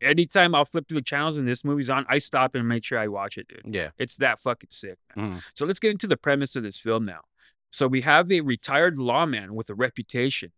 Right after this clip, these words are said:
Speaker 1: named Wyatt Earp. He goes to Tombstone, Arizona to get rich, basically.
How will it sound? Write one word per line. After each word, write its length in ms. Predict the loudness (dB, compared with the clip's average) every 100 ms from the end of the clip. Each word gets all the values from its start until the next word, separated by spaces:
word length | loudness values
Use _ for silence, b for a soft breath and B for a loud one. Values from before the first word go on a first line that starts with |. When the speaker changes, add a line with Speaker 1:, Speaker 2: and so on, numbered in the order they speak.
| _
Speaker 1:
named 360 | -8 -6 -8 -12
Wyatt 340 | -8 -2 -2 -2
Earp. 300 | -4 -4 _ _ _ _ _
He 140 | -10
goes 400 | -6 -2 -2 -2
to 480 | -4 -4 -2 -4 -8 -12
Tombstone, 600 | -2 0 0 -2 -2 0
Arizona 580 | 2 2 2 0 2 2
to 80 | 2
get 260 | 2 2
rich, 320 | 2 0 0
basically. 580 | -6 -6 -8 _ -20 -20